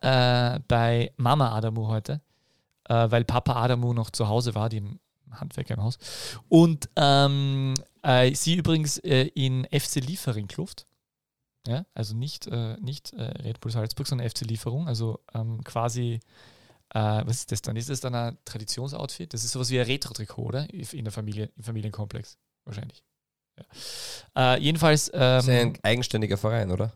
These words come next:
Speaker 1: und sie hat mit, und dann haben wir ganz viel gequatscht und geredet. Sie war übrigens in München dabei.
Speaker 2: Okay.
Speaker 1: Ja. Und sie war auch in Wolfsberg, äh, sowohl, äh, sowohl beim Cup-Spiel als auch,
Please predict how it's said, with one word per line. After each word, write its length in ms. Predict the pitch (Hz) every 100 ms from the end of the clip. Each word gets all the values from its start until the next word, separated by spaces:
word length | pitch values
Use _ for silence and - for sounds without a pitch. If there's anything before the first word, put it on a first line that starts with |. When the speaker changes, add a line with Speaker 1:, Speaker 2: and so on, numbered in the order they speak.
| -
Speaker 1:
und 100 | 127
sie 140 | 135
hat 120 | 120 -
mit, 140 | 147
und 140 | 135
dann 180 | 127 127
haben 80 | 127
wir 120 | 127
ganz 200 | 123 127
viel 140 | - 135
gequatscht 460 | 127 - 143 -
und 80 | 139
geredet. 360 | 120 113 135 160
Sie 140 | 131
war 160 | 117 131
übrigens 300 | 135 127 -
in 100 | 117
München 260 | 127 -
dabei. 360 | 147 139 147 180 _ _ _ _ _ -
Speaker 2:
Okay. 280 | 101 127 131 _ _ -
Speaker 1:
Ja. 160 | 139 _ _ _ - - - - -
Und 220 | 135 135
sie 120 | 131
war 300 | 123 127 135
auch 100 | 123
in 140 | 127 113
Wolfsberg, 440 | 110 - 170 - - - _ _ _ -
äh, 160 | 120 113
sowohl, 320 | 113 123 120 -
äh, 300 | 123 113 117
sowohl 300 | - 117 123
beim 160 | 123 110
Cup-Spiel 480 | 117 - - 135
als 260 | - 120 -
auch, 320 | 120 113 -